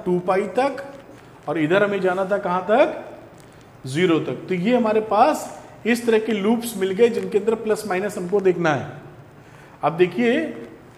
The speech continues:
five pi by four, two pi के अंदर five pi by फ़ोर कितना हो जाएगा? ये value हो गई five pi by four, यहाँ की बात करें तो, और ये टू पाई तक,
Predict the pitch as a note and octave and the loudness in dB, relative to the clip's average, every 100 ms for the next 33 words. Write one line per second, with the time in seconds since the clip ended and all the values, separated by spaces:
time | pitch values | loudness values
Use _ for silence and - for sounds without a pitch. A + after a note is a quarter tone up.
0 | - - - - - - - - - - | -20 -20 -20 -20 -20 -20 -20 -20 -20 -20
1 | - - - - - - - F3 A3+ A#3 | -20 -20 -20 -20 -20 -8 0 4 4 4
2 | G#3+ A3+ A3 G3+ A3+ A#3 - G3 G#3 A3+ | 2 2 0 8 10 8 4 0 4 4
3 | G#3+ G3+ F#3+ G3+ F3 - E3 - G#3 G3+ | 2 -2 4 4 4 2 -2 0 0 0
4 | G3 G#3 G3 F#3 G3 G3+ G3+ G#3 B3 F4 | 0 0 -2 -4 -2 0 2 4 4 4
5 | F4+ - - D3 F3 G#3 G3+ G#3 G3+ A3 | 0 -8 -12 -2 6 8 8 8 6 4
6 | G#3 G3 G#3 G#3 G3 F3+ D3+ - - - | 2 4 6 6 6 4 4 2 -8 -16
7 | - - - - - - - - - - | -20 -20 -20 -20 -20 -20 -20 -20 -20 -20
8 | - - - D3 D#3+ F3+ G3 F3+ F3 E3+ | -20 -20 -10 0 2 2 4 4 4 0
9 | D#3+ D#3+ D3 - - - - - C#3+ G#3 | 0 -2 -8 -10 -20 -20 -20 -2 6 8
10 | A3+ D3+ F3+ A3+ - F#3+ F3+ F3+ F3 C#3 | 6 2 2 2 2 2 6 6 4 -2